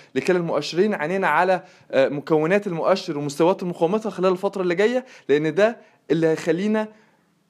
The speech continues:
في حالة اختراق مستويات المقاومة دي اللي هيخلينا نغير نظرتنا من النظرة السلبية إلى النظرة الإيجابية.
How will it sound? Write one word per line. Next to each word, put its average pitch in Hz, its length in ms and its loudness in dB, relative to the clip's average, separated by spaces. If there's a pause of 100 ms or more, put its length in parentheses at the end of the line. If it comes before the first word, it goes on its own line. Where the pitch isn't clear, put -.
(160)
في 139 80 -4
حالة 190 280 0
اختراق 202 400 0
مستويات 196 260 -2
المقاومة 196 280 -2
دي 208 100 -4
اللي 196 120 0
هيخلينا 170 420 0
نغير 190 420 0
نظرتنا 190 600 -2 (200)
من 156 140 0
النظرة 170 340 0
السلبية 160 500 0
إلى 165 120 -2
النظرة 156 240 -4
الإيجابية. 107 440 -4